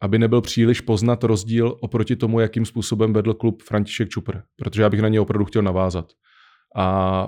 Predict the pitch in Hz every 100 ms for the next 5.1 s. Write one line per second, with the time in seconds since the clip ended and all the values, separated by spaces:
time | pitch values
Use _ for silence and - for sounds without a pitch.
0 | - 107 101 107 107 110 104 101 107 101
1 | 95 90 90 - 98 - 98 101 - 104
2 | 101 101 101 - - 104 101 92 98 98
3 | 87 85 85 _ _ _ - 90 90 92
4 | 90 92 104 92 92 98 107 95 98 98